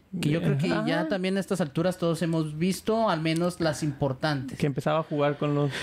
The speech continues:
Speaker 2: con las series.
Speaker 1: Exactamente, que empezaban ya a jugar con esto de si son re-, eh, diferentes personajes, un mismo actor, etcétera, etcétera, etcétera, pero,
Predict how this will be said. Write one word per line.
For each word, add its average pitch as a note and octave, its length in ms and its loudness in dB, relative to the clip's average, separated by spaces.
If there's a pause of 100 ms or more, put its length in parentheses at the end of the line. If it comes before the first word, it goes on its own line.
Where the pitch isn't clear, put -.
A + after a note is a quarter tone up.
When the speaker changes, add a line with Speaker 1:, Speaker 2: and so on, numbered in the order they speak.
(180)
Speaker 2:
con C3+ 140 2
las B2 100 2
series. B2+ 220 0
Speaker 1:
Exactamente, C3+ 680 0
que - 80 -4
empezaban E3+ 380 0
ya F3 100 2
a - 20 -2
jugar E3+ 280 0
con E3+ 160 -2
esto E3+ 200 -2
de E3+ 120 2
si D3+ 160 -4
son D3+ 220 0
re-, C3 840 0
eh, A#2+ 80 0 (520)
diferentes D#3+ 500 0
personajes, F3+ 640 -2
un F#3 100 4
mismo F3 240 4
actor, A3 640 2
etcétera, E3 400 0
etcétera, D3+ 400 -2
etcétera, A#3 540 -2
pero, A#3 420 2